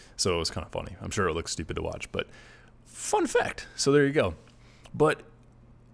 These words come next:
I want to, kinda brought up an interesting thing, and I was talking with, um,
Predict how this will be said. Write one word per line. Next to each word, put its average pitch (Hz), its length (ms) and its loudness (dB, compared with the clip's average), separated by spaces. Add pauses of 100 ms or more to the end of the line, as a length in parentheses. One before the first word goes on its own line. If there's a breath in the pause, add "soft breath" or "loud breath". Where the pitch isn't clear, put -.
I 143 160 6
want 190 320 8
to, 131 240 10
kinda 165 200 10
brought 120 320 10
up 117 120 6
an 110 80 4
interesting 101 380 2
thing, 87 320 0
and 85 80 2
I 87 40 2
was 85 160 0
talking 107 420 4
with, 92 280 0
um, 85 500 0